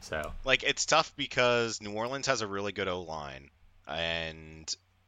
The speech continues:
Speaker 2: the Niners secondary is not gr-, so, like, if there's time, Andy Dalton might be hitting Olave all day.
Speaker 1: Mm-hmm. But if
Speaker 2: So
Speaker 1: there's
Speaker 2: I do
Speaker 1: not
Speaker 2: like
Speaker 1: time,
Speaker 2: him.
Speaker 1: then
Speaker 2: Yeah, exactly.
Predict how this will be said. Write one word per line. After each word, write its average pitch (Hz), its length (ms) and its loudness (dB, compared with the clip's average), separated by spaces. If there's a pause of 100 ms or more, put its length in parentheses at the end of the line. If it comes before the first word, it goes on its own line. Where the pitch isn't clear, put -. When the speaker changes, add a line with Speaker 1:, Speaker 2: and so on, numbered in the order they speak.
(340)
Speaker 2:
the 87 500 -8 (200)
Niners 107 460 2
secondary 92 880 0
is 76 380 -2
not 76 340 -10 (140)
gr-, - 80 -20 (220)
so, 104 180 -4
like, 95 180 2 (480)
if 98 160 2
there's 147 300 0
time, 123 840 0 (420)
Andy 113 400 0
Dalton 104 440 -2
might 92 280 -2
be 90 120 -4
hitting 95 320 -4
Olave 78 580 -2
all 67 180 -10
day. 71 440 -8 (400)
Speaker 1:
Mm-hmm. 101 320 2 (1200)
But 139 80 12
if 135 60 12
Speaker 2:
So 113 40 12
Speaker 1:
there's 110 120 10
Speaker 2:
I - 20 4
do 120 40 6
Speaker 1:
not 156 240 12
Speaker 2:
like - 80 6
Speaker 1:
time, 92 320 8
Speaker 2:
him. 92 140 -6
Speaker 1:
then 90 260 -4 (460)
Speaker 2:
Yeah, 76 240 -6
exactly. 76 580 -8